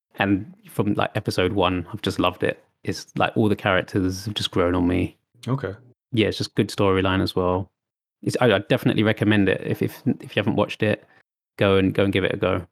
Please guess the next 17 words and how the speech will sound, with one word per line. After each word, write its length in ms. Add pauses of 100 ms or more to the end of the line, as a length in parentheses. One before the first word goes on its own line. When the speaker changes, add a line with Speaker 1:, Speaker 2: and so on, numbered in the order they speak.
(140)
Speaker 1:
especially 340
if 160
Superman's 640
one 120
of 40
your, 300 (520)
one 120
of 20
your 80
favorites. 600 (320)
Speaker 2:
Yeah, 180
Superman's 560
an 240
interesting 540
one 120
'cause 160
I, 160